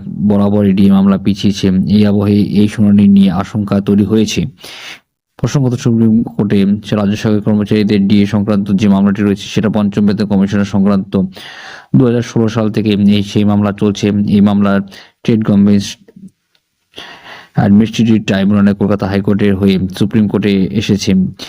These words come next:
প্রথমে স্যারের জয় পেয়েছিল রাজ্য সরকার, তারপর থেকে প্রত্যেকটি ক্ষেত্রে জয় পেয়েছে রাজ্য সরকারি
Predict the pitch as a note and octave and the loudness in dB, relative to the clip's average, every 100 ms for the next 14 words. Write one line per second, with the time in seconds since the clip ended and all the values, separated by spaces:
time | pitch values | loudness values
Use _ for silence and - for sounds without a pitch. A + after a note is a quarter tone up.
0 | - - - - - A#2+ A#2+ A2 G#2 A2 | -18 -20 -20 -10 -4 0 2 0 0 -2
1 | G#2+ G#2 G2+ G2+ G2 G2+ G2 G#2 G#2 F#2 | 0 0 0 0 0 0 0 0 -2 -2
2 | G2 G#2 G#2 G2+ G#2 G#2 G#2 G2+ G2 F#2 | -4 -2 -2 -4 -4 -4 -2 -2 -2 -6
3 | D#3+ - _ - G2+ G2 - G#3+ - A#2+ | -12 -20 _ -4 -2 -2 -2 -6 -6 -6
4 | G#2 - G2+ G#2 G2 G2+ G2 G2+ - - | -6 -4 -2 -2 -2 0 -2 -4 -18 -20
5 | _ - G#2+ G2+ G2+ G2+ G#2 G2 G2 - | _ -2 0 0 0 -2 -2 -2 -2 -2
6 | G2 G2+ | -2 0